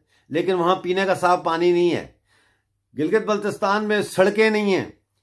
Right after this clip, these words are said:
गिलगित बल्तिस्तान में बिजली नहीं है, यानी पानी से बिजली बनती है, वहां बिजली नहीं है।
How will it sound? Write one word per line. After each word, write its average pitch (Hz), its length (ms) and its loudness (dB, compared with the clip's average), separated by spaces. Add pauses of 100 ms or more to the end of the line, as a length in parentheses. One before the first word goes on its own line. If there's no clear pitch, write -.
गिलगित 175 380 -4
बल्तिस्तान 196 600 -2
में 190 320 -2
बिजली 240 380 4
नहीं 220 220 2
है, 131 120 2
यानी 156 240 -2
पानी 185 440 -6
से 208 120 0
बिजली 180 300 -6
बनती 180 340 -4
है, 208 80 0
वहां 190 280 -2
बिजली 214 340 0
नहीं 208 240 0
है। - 180 -6